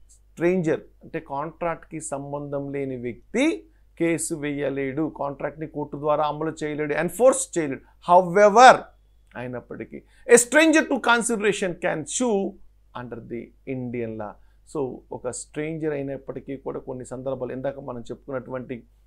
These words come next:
ఈ ట్రస్ట్ కాంట్రాక్ట్స్ కానీ, మెయింటెనెన్స్ అగ్రిమెంట్స్ కానీ, అక్నాలెడ్జ్‌మెంట్ కాంట్రాక్ట్స్ కానీ, ఏజెన్సీ కాంట్రాక్ట్స్ కానీ, ఇలా so ఏవైతే మనం డిస్కస్ చేసామో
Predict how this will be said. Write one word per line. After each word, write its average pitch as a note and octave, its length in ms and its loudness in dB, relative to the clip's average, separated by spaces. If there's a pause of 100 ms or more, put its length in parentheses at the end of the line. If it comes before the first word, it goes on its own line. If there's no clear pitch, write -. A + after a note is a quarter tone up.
(140)
ఈ A#2 140 -8
ట్రస్ట్ - 400 -8
కాంట్రాక్ట్స్ B2+ 680 -12
కానీ, C3+ 400 -10 (300)
మెయింటెనెన్స్ C3 680 -8 (240)
అగ్రిమెంట్స్ B2 580 -10
కానీ, B2+ 400 -10 (320)
అక్నాలెడ్జ్‌మెంట్ C3 720 -8
కాంట్రాక్ట్స్ B2 580 -12
కానీ, C3 360 -8 (300)
ఏజెన్సీ D#3 640 -4
కాంట్రాక్ట్స్ C3 640 -10
కానీ, C3+ 380 -10 (320)
ఇలా D#3+ 320 -4 (340)
so C#3 120 -2 (140)
ఏవైతే E3+ 480 -4
మనం C#3 340 -10
డిస్కస్ C3+ 480 -8
చేసామో B2 460 -8